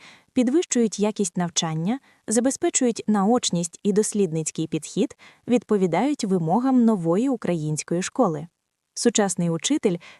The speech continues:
це фахівець, який уміє ефективно поєднувати педагогічний досвід з можливостями цифрових технологій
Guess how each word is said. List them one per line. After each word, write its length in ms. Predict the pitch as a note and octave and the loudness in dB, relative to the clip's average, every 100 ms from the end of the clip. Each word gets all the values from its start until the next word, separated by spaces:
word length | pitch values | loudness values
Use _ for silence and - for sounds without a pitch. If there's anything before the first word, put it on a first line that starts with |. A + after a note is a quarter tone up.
| _ | _
це 200 | - A3+ | 0 2
фахівець, 640 | G3+ - F3 D#3+ B3 - | 0 -2 -2 0 -2 -2
який 400 | G3+ G#3+ - E4 - | -2 0 2 2 2
уміє 480 | B3+ G#3+ B3 C4 - | 4 4 4 2 0
ефективно 640 | G#3+ G3+ - - C4+ C#4+ A#3 | -2 -4 -2 0 2 2 2
поєднувати 680 | G3 E3+ F#3+ F#3 F3 E3+ | 0 2 2 0 0 -2
педагогічний 720 | E3 F#3+ G3 G3+ F#3 - D#3+ D3+ | 0 0 2 2 0 -2 -4 0
досвід 500 | D3 A#3 - A3+ - - - | 0 0 0 0 -2 -10 -6
з 100 | A3 | 2
можливостями 760 | G#3+ G#3 E3+ G3+ D4+ - C4+ B3+ | 4 4 2 0 0 0 2 2
цифрових 540 | - G3+ F#3+ F3+ F3+ | 2 -2 0 0 -2
технологій 720 | - D#3+ D#3 D3+ G#3+ C4+ C4 | -4 -6 -4 0 0 2 -2